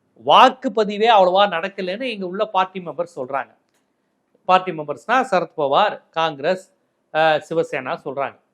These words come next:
ஆனா நீங்க அது வரையும் நாற்பது பர்சன்ட், ஐம்பது பர்சன்ட் போலிங்னு சொல்லிட்டு காலையில சொல்லும் போது எண்பது பர்சன்டேஜ், இருபது, இருபத்தஞ்சு பர்சன்டேஜ் அந்த ஒரு மணி நேரத்துல ஏறுனதா சொல்றீங்க.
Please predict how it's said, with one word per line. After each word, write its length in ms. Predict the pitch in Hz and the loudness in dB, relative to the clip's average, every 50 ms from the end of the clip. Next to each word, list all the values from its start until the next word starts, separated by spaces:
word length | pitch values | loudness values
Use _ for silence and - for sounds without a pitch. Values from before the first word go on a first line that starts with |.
| _ _ _ _ _ _ | _ _ _ _ _ _
ஆனா 760 | - 160 185 202 185 156 127 127 147 185 214 226 - - _ | 4 8 8 8 8 6 4 2 4 4 4 2 0 -4 _
நீங்க 340 | - 160 185 214 208 208 185 | -10 -8 -8 -2 2 4 6
அது 260 | 165 165 190 220 262 | 6 6 6 4 4
வரையும் 360 | 254 247 247 262 285 285 269 240 | 4 4 4 4 2 2 2 2
நாற்பது 400 | 214 214 226 226 - 226 220 202 | 4 2 2 2 0 -4 -4 -4
பர்சன்ட், 260 | 214 196 208 247 240 | -4 -6 -6 -4 -2
ஐம்பது 380 | 208 180 190 202 214 196 202 | -2 -2 -2 -4 -8 -8 -8
பர்சன்ட் 220 | 190 220 220 214 - - | -10 -10 -12 -12 -8 -6
போலிங்னு 320 | 180 185 190 185 190 196 | -6 -6 -6 -6 -8 -10
சொல்லிட்டு 680 | 180 - 160 147 135 - - 127 147 180 208 202 - _ _ _ _ _ _ _ | -10 -10 -12 -12 -10 -6 -2 0 0 0 0 -4 -8 _ _ _ _ _ _ _
காலையில 540 | - 190 196 240 285 294 302 302 294 302 285 | 4 4 6 8 6 6 6 4 4 2 0
சொல்லும் 280 | - 240 233 233 226 | -2 -2 -4 -2 -2
போது 220 | 220 226 254 277 254 | -2 -2 -2 -2 -2
எண்பது 380 | 233 214 214 233 220 190 214 | -4 -2 0 -2 -2 -2 -4
பர்சன்டேஜ், 300 | 202 208 240 226 247 247 | -6 -6 -6 -6 -6 -6
இருபது, 320 | 247 190 208 233 240 233 208 | -6 -6 -6 -6 -6 -6 -6
இருபத்தஞ்சு 540 | 190 214 254 269 - - 233 196 196 196 196 | -6 -6 -6 -6 -8 -8 -10 -10 -10 -10 -10
பர்சன்டேஜ் 360 | 190 196 247 247 262 269 262 | -10 -8 -4 -4 -2 0 0
அந்த 240 | 240 208 196 196 175 | 0 0 0 0 0
ஒரு 160 | 175 202 226 | 0 0 -2
மணி 220 | 214 208 214 226 233 | -2 -2 -2 -2 -2
நேரத்துல 360 | 240 240 233 220 196 185 208 | -2 -4 -6 -4 -2 -2 -2
ஏறுனதா 300 | 208 202 196 180 202 202 202 | -2 -4 -4 -4 -4 -4 -4
சொல்றீங்க. 380 | - 170 160 160 151 135 120 | -6 -10 -12 -12 -12 -14 -16